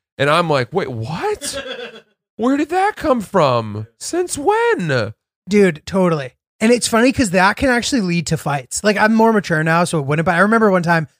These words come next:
Speaker 2: my ex-girlfriend was like, "Oh, remember when I made out with that guy who had one eye on our trip to Argentina?" I was like, "What?" And then I, like, got all jealous, and I was like, "Oh, like, that seems, seems like you gave it up real easy." She's like, "What? I felt bad for him. He had one eye. Like,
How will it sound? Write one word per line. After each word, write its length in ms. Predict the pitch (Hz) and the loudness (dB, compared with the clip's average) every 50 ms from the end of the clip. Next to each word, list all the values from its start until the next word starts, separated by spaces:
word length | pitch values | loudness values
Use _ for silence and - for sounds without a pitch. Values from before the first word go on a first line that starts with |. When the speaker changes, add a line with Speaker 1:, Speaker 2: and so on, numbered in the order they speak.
| _ - | _ -6
Speaker 2:
my 120 | 175 175 175 | -4 -4 -2
ex-girlfriend 680 | 185 - - - 156 147 151 - 185 185 185 196 208 196 - _ _ _ | -4 -4 -6 -4 -4 -4 -2 0 0 2 2 2 0 -2 -6 _ _ _
was 160 | - 185 160 220 | -4 -2 0 0
like, 120 | 208 185 | -2 0
"Oh, 200 | 233 247 254 226 | 0 0 2 2
remember 280 | 226 226 240 254 277 311 | 2 2 2 2 2 2
when 120 | 302 277 | 2 2
I 80 | 262 233 | 2 2
made 240 | 196 220 233 233 | 2 2 2 2
out 160 | 240 247 247 233 | 2 2 2 0
with 100 | 226 226 | 0 0
that 160 | 226 214 170 | 0 0 0
guy 240 | - 190 208 226 214 | 0 2 2 4 4
who 80 | 214 | 4
had 120 | 226 208 180 | 2 2 2
one 260 | 151 160 190 208 202 | 0 0 0 2 2
eye 340 | 190 190 190 208 220 220 220 | 2 4 4 4 4 4 4
on 80 | 214 | 4
our 100 | 196 180 | 2 2
trip 220 | - - 220 220 - | 0 0 -2 -2 0
to 140 | - 190 214 | 0 0 2
Argentina?" 720 | 220 220 190 220 202 156 - 165 180 208 - 269 285 277 - 277 466 - _ _ _ - 466 - _ - - | 2 2 2 0 -4 -4 -4 -4 -2 0 2 2 2 0 -2 -6 -14 -20 _ _ _ -20 -20 -20 _ -6 -2
I 40 | |
was 120 | 113 - - | -2 0 0
like, 160 | 262 254 - | 0 -2 0
"What?" 320 | - 233 320 403 415 370 - _ _ _ _ - - _ _ _ _ - | 2 2 4 4 4 2 -4 _ _ _ _ -20 -20 _ _ _ _ 0
And 120 | 226 240 | 2 4
then 140 | 269 269 294 | 4 6 6
I, 100 | 330 349 | 6 4
like, 160 | 359 320 202 | 4 2 2
got 180 | 175 233 226 214 | 4 4 4 4
all 120 | 214 208 | 4 4
jealous, 460 | 185 156 175 165 170 190 214 208 - | 2 0 0 2 4 4 4 4 2
and 80 | 190 170 | 0 -2
I 40 | 170 | -2
was 120 | 175 139 | -2 -2
like, 300 | 165 156 151 - - - _ - - - _ - | -4 -4 -6 -6 -10 -18 _ -20 -20 -18 _ -10
"Oh, 140 | - - - - | -10 -10 -10 -8
like, 280 | - 180 180 - - - - | -8 -8 -8 -8 -8 -14 -10
that 260 | 180 160 208 202 202 | -4 -2 -2 -2 -2
seems, 380 | - - 226 226 214 165 - - | -2 -2 -2 -2 -4 -4 -6 -6
seems 240 | - - 220 208 175 | -4 -2 -2 -2 -2
like 140 | 185 - - | -2 -4 -6
you 80 | 170 | -8
gave 240 | 147 - 180 170 156 | -4 -2 0 0 2
it 80 | 156 170 | 2 0
up 140 | 175 - 151 | 0 0 -2
real 240 | 156 165 165 156 156 | -4 -4 -4 -4 -6
easy." 320 | 156 151 175 165 139 139 127 | -6 -8 -8 -8 -10 -12 -14
She's 180 | - 208 185 | -12 -10 -8
like, 100 | 190 175 - - | -8 -10 -10 -8
"What? 160 | 175 240 269 | -6 -4 -4
I 60 | 208 | -4
felt 240 | 147 - 240 254 180 | -2 -2 -2 -2 -2
bad 260 | 165 - - - - | -4 -6 -6 -6 -6
for 140 | - - 226 | -6 -4 -4
him. 100 | 185 170 | -4 -2
He 60 | 175 | -4
had 160 | 185 190 180 156 | -4 -6 -6 -8
one 200 | 160 185 214 226 | -6 -6 -4 -2
eye. 380 | 214 220 254 262 233 190 170 | 0 2 2 2 0 -2 -4
Like, 180 | 160 170 - | -8 -10 -12